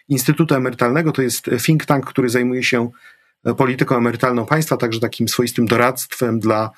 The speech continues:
e, pracodawców, jak, e, kształtować, e, e, polityki emerytalne,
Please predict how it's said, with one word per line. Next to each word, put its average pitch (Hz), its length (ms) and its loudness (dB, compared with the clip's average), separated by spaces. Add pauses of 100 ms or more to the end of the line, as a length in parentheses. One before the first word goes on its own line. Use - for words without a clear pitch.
(340)
e, 110 320 0
pracodawców, 127 880 -2
jak, 120 320 0 (200)
e, 107 40 -6
kształtować, 117 760 -2
e, 120 80 -2
e, 113 160 0 (720)
polityki 123 460 -2
emerytalne, 120 600 0